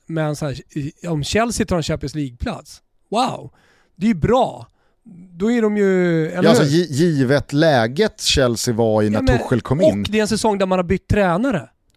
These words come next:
Speaker 2: Absolut,
Speaker 1: Alltså,
Speaker 2: jag menar,
Speaker 1: under säsong.
Speaker 2: ja, ja, jag menar bara att backar du bandet till säsongstart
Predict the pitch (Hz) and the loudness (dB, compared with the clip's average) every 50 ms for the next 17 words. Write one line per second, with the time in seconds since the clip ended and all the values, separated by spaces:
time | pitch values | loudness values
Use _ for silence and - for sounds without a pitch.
0 | _ _ - - - - 190 226 226 135 - - - - 247 262 247 226 220 214 | _ _ -6 -4 -2 0 0 2 2 2 2 2 2 4 4 4 4 2 0 0
1 | 202 196 180 - 180 - - 311 214 131 107 - - - 170 208 180 113 95 101 | 0 0 0 -2 -2 0 0 0 0 0 -2 -6 -4 0 2 2 2 2 2 0
2 | 123 135 156 160 147 135 120 120 120 113 110 107 - - - - 120 107 - - | 0 0 2 2 0 0 2 2 2 2 2 0 -2 -6 -10 -10 -10 -10 -10 -10
3 | 117 120 127 123 - - 170 175 147 147 135 131 131 123 113 - - 127 120 104 | -6 -4 -4 -4 -2 0 0 2 2 2 0 0 0 -2 -2 0 0 0 0 0
4 | - - 113 - 165 151 127 110 101 - - - 233 151 90 90 - _ - - | -2 -2 0 0 2 2 2 0 -2 -4 -4 -2 -2 -2 -2 -4 -8 _ -10 -10